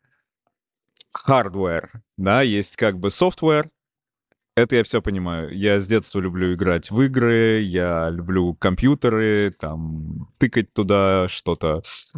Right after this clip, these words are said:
нажимать, пробовать программки и так далее. Это всё не требует от тебя усилий. Ты всё делаешь через интерфейс. А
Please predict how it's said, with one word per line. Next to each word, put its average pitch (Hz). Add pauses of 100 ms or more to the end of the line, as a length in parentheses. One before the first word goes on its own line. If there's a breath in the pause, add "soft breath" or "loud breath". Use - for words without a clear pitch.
нажимать, 143
пробовать 117
программки 123
и 120
так 127
далее. 98
Это 131
всё -
не 139
требует 127
от 107
тебя 120
усилий. 101 (480 loud breath)
Ты 123
всё 120
делаешь 117
через 107
интерфейс. 117 (400 loud breath)
А 110